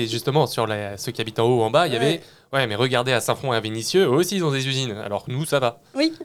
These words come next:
Speaker 1: Et
Speaker 2: ouais.
Speaker 1: il y a
Speaker 2: Il y a toujours un peu ce côté, euh, on, voilà. Et, mais c'est vachement intéressant. Et finalement,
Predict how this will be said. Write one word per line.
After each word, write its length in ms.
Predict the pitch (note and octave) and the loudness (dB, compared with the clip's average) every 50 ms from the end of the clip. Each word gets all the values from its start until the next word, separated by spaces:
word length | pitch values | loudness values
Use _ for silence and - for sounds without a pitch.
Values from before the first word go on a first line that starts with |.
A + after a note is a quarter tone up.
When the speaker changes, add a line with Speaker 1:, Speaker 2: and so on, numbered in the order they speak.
| - - | -8 -2
Speaker 1:
Et 60 | C4+ | 2
Speaker 2:
ouais. 200 | C#4+ E4+ F4+ F4+ F4 | 4 6 6 4 2
Speaker 1:
il 60 | - | 0
y 40 | B3+ | -2
a 40 | - A#3+ A3+ - - - _ - - - - | -4 -4 -8 -14 -16 -20 _ -20 -20 -18 -14
Speaker 2:
Il 180 | A#3+ B3 B3 B3+ | -12 -12 -10 -8
y 120 | A#3 A3 B3 | -2 0 0
a 60 | B3 | 2
toujours 320 | - D4+ D#4 C#4 D#4+ F4 | 4 4 4 4 4 4
un 120 | F4 E4 D4+ | 4 2 2
peu 140 | D#4 D#4+ D#4+ | 0 0 -2
ce 140 | D#4+ - | 0 0
côté, 500 | C#4+ - C4+ C4 - - D#4 D4+ D#4 D4+ | -2 -2 -2 -4 -2 -2 -2 -2 0 2
euh, 240 | C#4+ B3 A#3 A3 G#3+ | 2 2 2 0 -2
on, 420 | A3 A3+ G#3+ G#3+ A3+ A3+ G#3+ G#3+ A3 | -4 -6 -6 -6 -8 -8 -8 -6 -2
voilà. 280 | A#3 A#3 A#3 G#3 - C4 | 0 0 0 0 0 0
Et, 40 | |
mais 100 | B3 C4 | 0 0
c'est 180 | B3+ - D4+ C#4 | 0 0 -2 2
vachement 260 | C#4 C#4+ C#4+ - D4+ | 2 2 2 2 -2
intéressant. 360 | D4 C#4+ C#4+ C4+ C#4 - F4+ | -2 -2 -2 -2 -2 -2 -2
Et 100 | - C4+ | -2 -4
finalement, 540 | C4 - - D#4+ D#4 D4+ C#4+ C#4 C#4 C4+ B3+ | -4 -2 0 0 0 0 0 -2 -4 -4 -6